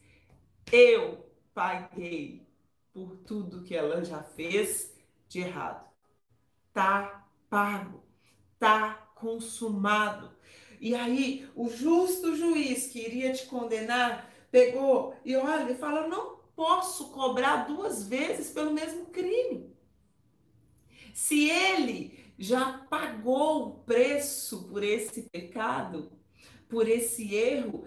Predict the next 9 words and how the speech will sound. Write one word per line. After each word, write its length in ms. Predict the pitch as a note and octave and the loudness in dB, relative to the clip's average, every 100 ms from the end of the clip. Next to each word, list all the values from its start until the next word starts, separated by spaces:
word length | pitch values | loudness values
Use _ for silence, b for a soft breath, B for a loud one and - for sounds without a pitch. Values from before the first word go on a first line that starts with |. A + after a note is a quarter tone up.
| B | B
eu 140 | B3 C#4+ | 4 6
não 300 | - - - | 4 -2 -2
posso 360 | F#4 A#4+ F#4+ | -2 -2 -2
jogar 400 | D4+ D4 C#4+ G3+ | -2 -2 -2 -4
sobre 360 | - B3+ A3 A3 | -2 -2 0 0
essa 280 | B3+ F#4+ - | 0 -2 -4
pessoa 760 | - B3+ - C4+ E4 F#4 - B B B | -2 -2 -4 -4 -2 -2 -6 B B B
a 80 | - | -10
culpa." 680 | F#4 - F#4+ F#4 G#4+ G#4+ | -10 -4 0 4 4 2